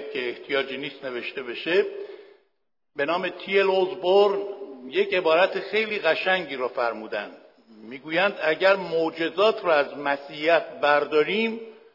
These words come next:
مسیحیت یک مذهب دیگری خواهد شد. واقعاً هم عیسی مسیح که مرکز انجیل ما می‌باشه و مرکز مسیحیت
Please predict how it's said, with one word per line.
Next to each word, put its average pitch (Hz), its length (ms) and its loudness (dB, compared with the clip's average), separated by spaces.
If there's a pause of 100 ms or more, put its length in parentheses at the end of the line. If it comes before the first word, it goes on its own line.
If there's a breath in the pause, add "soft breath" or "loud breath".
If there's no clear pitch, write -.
(800)
مسیحیت 147 720 -2
یک 175 200 -6
مذهب 156 560 0
دیگری 131 400 0
خواهد - 320 -14
شد. - 360 -20 (3000)
واقعاً 147 500 2
هم 202 200 0 (1000)
عیسی 156 400 2
مسیح 185 720 -6 (520 soft breath)
که 147 120 -2
مرکز 143 1000 2 (960)
انجیل 147 600 0
ما 135 220 4
می‌باشه 120 500 -2
و 120 180 0
مرکز 131 600 4
مسیحیت 135 720 2